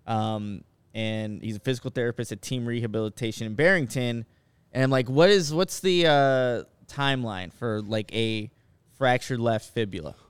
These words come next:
He said, "Four to six weeks to return, uh, to more active stuff. Running and cutting tends to be three months, and often you see a second surgery to remove heart, uh, the hard, the hard, and then fibular fracture is not the worst, not weight-bearing bone, so rehab is faster."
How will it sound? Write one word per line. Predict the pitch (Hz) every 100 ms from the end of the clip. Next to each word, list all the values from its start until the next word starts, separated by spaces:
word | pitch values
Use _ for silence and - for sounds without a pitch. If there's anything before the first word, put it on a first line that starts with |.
| _ _ _
He | _
said, | 113
"Four | 101 - 135
to | 151
six | 175 160
weeks | 165 165
to | -
return, | 175 - 147 135 131 135 - _ _ _ _
uh, | 113 113 107
to | 127
more | 123 120
active | 113 110 - 104
stuff. | - 110 -
Running | 117 120 139
and | 135
cutting | - 123 123
tends | - 120 110
to |
be | 120
three | 110 - 113 123
months, | 135 117 113 107 - - _ _ _ _
and | 113
often | 110 117 - 127 120
you | 113
see | - 117
a |
second | - 120 - 107
surgery | - - 139 127 113 110 110 107 101
to | -
remove | 110 110 104
heart, | 131 143 131
uh, | 117 113 104
the | 92
hard, | - 123 120 107 _ _ _
the | 117
hard, | 104 117 113 110 104 - - _ _
and | - 120
then | 113
fibular | 113 147 135 147 131
fracture | 143 127 - 127
is |
not | 131 120
the | 127
worst, | 113 123 131 - -
not | 113 117
weight-bearing | 107 117 104 123 117 123
bone, | 107 113 113
so | 117 110
rehab | 107 113 113 110
is | 107
faster." | - - 131 113 - - -